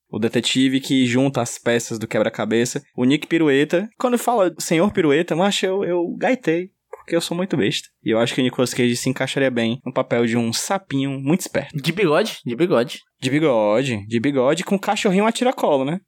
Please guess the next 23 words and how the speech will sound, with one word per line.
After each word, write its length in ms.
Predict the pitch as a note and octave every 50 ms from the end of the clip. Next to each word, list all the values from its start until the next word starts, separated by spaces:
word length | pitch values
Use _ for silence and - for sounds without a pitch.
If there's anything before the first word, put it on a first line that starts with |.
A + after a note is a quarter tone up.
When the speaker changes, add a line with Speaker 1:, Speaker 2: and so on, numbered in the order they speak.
| _ _
Speaker 1:
Agora 280 | - F3 G3+ A3+ B3 B3+
vem 100 | B3 B3
aquela 200 | A#3+ B3 A3+ A3+
parte 220 | A#3 G#3 G#3 - -
do 100 | F#3+ F3+
podcast 720 | - G3 F3 E3 C#3+ C3+ - C#3+ C#3+ D#3+ E3 D#3+ - - A2
em 120 | A2 A2+
que 120 | A2+ - B2
a 40 |
gente 300 | B2 C3 C3+ C3+ - - C#3
indica 680 | C#3+ C#3+ C3+ C#3 E3+ A3 C4 C4+ C4+ - B3 A#3 A3+ - -
algum 340 | - C#3 D3 C#3+ C#3+ C#3+ C#3
filme 520 | - - - - F#3+ G#3 G#3 G#3 G#3 G#3 -
a 100 | - D3+
partir 360 | - E3 C#3+ C#3 - - E3
do 120 | D#3 D3
filme 380 | C#3+ - - - G3 G3 G3 G3
que 80 | G3
a 40 | F3
gente 160 | D#3+ E3 D#3+ D#3+
acabou 260 | - D#3+ C#3+ C3+ C3+
de 100 | B2 A2
ver. 300 | G#2 A2+ A#2 B2 C#3+